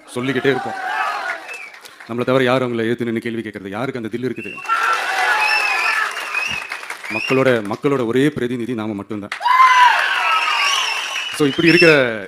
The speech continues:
இந்த நிலைமையில, இன்னைக்கு இந்த டிஜிட்டல் உலகத்துல திருவள்ளுவர் இருந்திருந்தாருன்னா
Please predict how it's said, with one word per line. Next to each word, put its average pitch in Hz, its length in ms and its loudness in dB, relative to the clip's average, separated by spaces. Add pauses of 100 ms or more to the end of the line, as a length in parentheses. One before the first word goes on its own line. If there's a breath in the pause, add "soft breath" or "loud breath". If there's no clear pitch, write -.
இந்த 123 140 -8
நிலைமையில, 113 640 -6 (1600 loud breath)
இன்னைக்கு 151 360 2
இந்த 110 360 -6
டிஜிட்டல் 143 300 -8
உலகத்துல 107 380 -4 (520)
திருவள்ளுவர் 165 460 4
இருந்திருந்தாருன்னா 104 680 -4